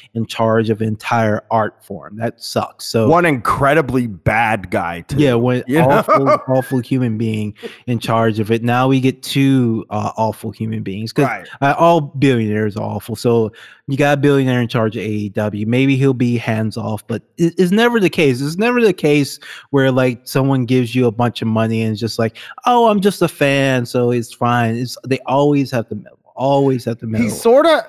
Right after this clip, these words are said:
Speaker 2: though, I'll say this, uh, I don't think he's hands off. I don't think he's claiming to be hands off with the wrestling,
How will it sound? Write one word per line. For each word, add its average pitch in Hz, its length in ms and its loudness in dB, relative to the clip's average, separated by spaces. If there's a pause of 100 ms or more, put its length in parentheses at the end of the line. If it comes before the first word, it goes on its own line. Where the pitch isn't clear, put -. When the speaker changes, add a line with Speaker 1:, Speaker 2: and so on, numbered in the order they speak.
Speaker 2:
though, 208 260 2
I'll 175 240 0
say 240 240 -2
this, 143 540 -6 (320)
uh, 127 580 2 (840)
I 180 140 4
don't 208 200 0
think 196 180 0
he's 165 160 -4
hands 143 340 0
off. 127 220 4
I 151 40 4
don't 160 160 2
think 165 140 -2
he's 135 140 -2
claiming 135 500 0
to 165 80 0
be 170 180 0
hands 170 340 0
off 175 480 2
with 147 160 0
the 165 80 0
wrestling, 175 640 0